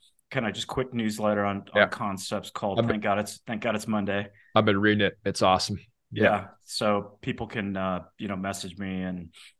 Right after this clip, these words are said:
Speaker 1: find
Speaker 2: Yeah.
Speaker 1: me on Facebook and LinkedIn and all that, and I can add 'em to the list. But, uh,
Speaker 2: Perfect.
Speaker 1: yeah.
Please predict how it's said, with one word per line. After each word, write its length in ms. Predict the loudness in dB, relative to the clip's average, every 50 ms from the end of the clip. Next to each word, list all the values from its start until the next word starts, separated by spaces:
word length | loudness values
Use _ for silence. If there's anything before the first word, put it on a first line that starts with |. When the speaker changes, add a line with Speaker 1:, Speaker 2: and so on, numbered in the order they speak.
| _ _ _ -6
Speaker 1:
find 180 | 0 2 2 2
Speaker 2:
Yeah. 40 | 2
Speaker 1:
me 60 | -2
on 120 | -4 -4
Facebook 500 | -4 -4 -4 -4 -4 -4 -8 -10 -10 -8
and 100 | -6 -6
LinkedIn 340 | -4 -4 -4 -6 -6 -8 -8
and 100 | -6 -6 -4
all 140 | -4 -6 -4
that, 180 | -4 -4 -6 -6
and 100 | -6 -8
I 60 | -10
can 140 | -10 -8 -6
add 160 | -4 -4 -4
'em 80 | -6 -8
to 60 | -8
the 60 | -10 -10
list. 440 | -10 -10 -8 -8 -8 -8 -10 -12 -10 -10
But, 200 | -10 -10 -10 -12 _ -10
uh, 220 | -10 -8 -8 -8 -8 -10 -10 -10 -14 _ _
Speaker 2:
Perfect. 400 | 6 6 6 6 2 -4 -2 2 2
Speaker 1:
yeah. 180 | 2 2 0